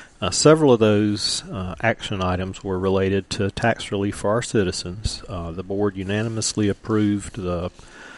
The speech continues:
personal property tax ratio of ninety percent,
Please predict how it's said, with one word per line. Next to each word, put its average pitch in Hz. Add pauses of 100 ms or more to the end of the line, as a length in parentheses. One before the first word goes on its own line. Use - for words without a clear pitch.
(300)
personal 123
property 117
tax -
ratio 95
of 80
ninety 101
percent, -